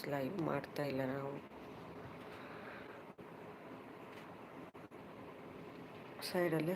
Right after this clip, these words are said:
ಹಾಯ್ ಹೇಳ್ತಾ ಇದ್ದೀರಾ. Thank you, thank you. ಫಸ್ಟ್ ಟೈಮ್ ನಮ್ಮ ಲೈವ್ ಬಂದಿದ್ದೀರಾ, ಹಾಗೆ ನಮ್ಮ ಚಾನೆಲ್ ಕನೆಕ್ಟ್ ಆಗಿ ಸಬ್ ಮಾಡ್ಕೊಂಡು ಬನ್ನಿ. ರೀಸೆಂಟ್ ವಿಡಿಯೋಗೊಂದು ಕಾಮೆಂಟ್ ಹಾಕಿ. ನಿಮ್ಮದು ಚಾನೆಲ್ ಇದೆನಾ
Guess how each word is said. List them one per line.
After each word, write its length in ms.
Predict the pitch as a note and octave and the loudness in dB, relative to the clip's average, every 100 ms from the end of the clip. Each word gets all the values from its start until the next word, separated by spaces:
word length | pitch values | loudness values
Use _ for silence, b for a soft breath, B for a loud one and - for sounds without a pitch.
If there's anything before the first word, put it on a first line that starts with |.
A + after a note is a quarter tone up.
| F3+ | 4
ಹಾಯ್ 160 | E3 D3 | 6 6
ಹೇಳ್ತಾ 240 | C#3 - C3+ | 4 2 4
ಇದ್ದೀರಾ. 220 | C#3+ C#3+ C#3 | 6 6 6
Thank 240 | D3 D3+ D3 | 6 6 4
you, 80 | D3 C#3+ | 0 0
thank 240 | C#3 C3+ C3 | 2 2 0
you. 80 | - - | -4 2
ಫಸ್ಟ್ 200 | D3+ - | 4 6
ಟೈಮ್ 140 | E3+ E3 | 6 8
ನಮ್ಮ 220 | D#3+ D#3 D3 | 8 8 6
ಲೈವ್ 200 | D3 D3 D3+ D#3 | 8 6 6 6
ಬಂದಿದ್ದೀರಾ, 420 | D3 D3 D3 D3 E3+ - B B B B B - - | 6 6 4 2 0 -4 B B B B B 0 8
ಹಾಗೆ 220 | E3+ E3 | 10 12
ನಮ್ಮ 120 | E3 D#3 | 10 8
ಚಾನೆಲ್ 280 | - E3+ E3 E3 | 8 6 6 8
ಕನೆಕ್ಟ್ 300 | D#3+ E3 - D#3 | 8 8 8 8
ಆಗಿ 260 | D3+ D3+ E3+ G#3+ - - - - - - - - - - - - - - - - | 8 4 4 2 -6 -8 -8 -8 -8 -8 -10 -10 -10 -12 -12 -10 -8 -8 -6 8
ಸಬ್ 200 | F3 E3+ | 8 12
ಮಾಡ್ಕೊಂಡು 420 | E3+ E3 - D#3+ E3 E3 | 10 10 6 6 6 6
ಬನ್ನಿ. 320 | D3+ D3+ E3 G3 - - - E3+ | 6 6 4 2 -4 -8 6 10
ರೀಸೆಂಟ್ 340 | E3+ F#3 E3 E3 | 10 10 8 10
ವಿಡಿಯೋಗೊಂದು 400 | D#3 D#3 D3+ D3+ | 12 10 10 6
ಕಾಮೆಂಟ್ 320 | D3+ D3+ D#3 D3 | 6 6 6 4
ಹಾಕಿ. 280 | C#3+ - D#3 - B B B B B - | 2 0 -2 -2 B B B B B 6
ನಿಮ್ಮದು 240 | F3 F#3 F3 - | 12 12 12 12
ಚಾನೆಲ್ 280 | F3 E3+ D#3+ | 12 12 12
ಇದೆನಾ 280 | D#3 D3 | 12 12